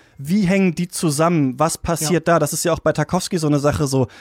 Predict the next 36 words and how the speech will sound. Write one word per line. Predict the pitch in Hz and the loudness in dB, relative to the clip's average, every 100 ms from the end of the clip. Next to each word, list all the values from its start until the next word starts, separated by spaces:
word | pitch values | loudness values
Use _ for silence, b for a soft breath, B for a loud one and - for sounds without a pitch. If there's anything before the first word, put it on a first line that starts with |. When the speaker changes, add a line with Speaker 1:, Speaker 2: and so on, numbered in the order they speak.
| B - | B 0
Speaker 1:
wo | |
er | 147 | 2
sagt, | 143 143 | 2 -2
es | - | -2
geht | 151 - | -4 0
gar | 165 | 0
nicht | 151 147 | 2 0
um | |
das | 147 165 | 0 0
Oberflächliche, | 165 170 165 143 147 139 | -2 0 0 -2 -2 -2
sondern | 139 139 | 0 -2
um | 143 | 0
das, | 151 147 | 0 0
was | 143 | -2
da | 139 | -4
drunter | 143 180 165 | -2 -2 -2
schwebt, | - 151 - | 0 -2 -2
plus | 170 | -2
dann | 165 | 0
noch | 160 | -2
so | 147 | -2
eine | |
Psychoanalyse. | - 220 202 190 180 | -4 -4 0 2 4
Also | 165 | 2
es | 165 | -2
gibt | - | -2
noch | 214 | -2
ganz | - 202 | 0 -2
viele | - 190 | 0 0
Sachen, | 196 196 | 0 0
die | 175 | -2
man | 175 | 0
auch | 170 | 0
noch | 165 | 0
machen | 170 202 | 0 -4
kann. | 180 170 | -2 -2